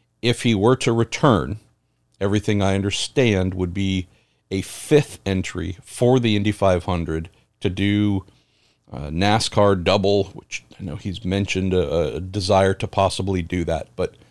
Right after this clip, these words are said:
two key things here. The team is not looking to split up the seat for the season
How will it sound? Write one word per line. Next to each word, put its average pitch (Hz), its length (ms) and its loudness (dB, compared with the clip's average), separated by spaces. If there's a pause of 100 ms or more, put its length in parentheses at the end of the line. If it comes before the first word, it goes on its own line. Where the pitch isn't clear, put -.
(600)
two 196 240 0
key 147 240 0
things 95 380 0
here. - 180 -12 (760)
The 104 100 -8
team 160 400 2
is 107 140 2
not 107 320 2
looking 107 680 0
to - 140 -2
split - 540 0
up - 280 2 (600)
the 92 640 0 (380)
seat - 560 -2
for - 180 -2
the 92 120 0
season 95 600 0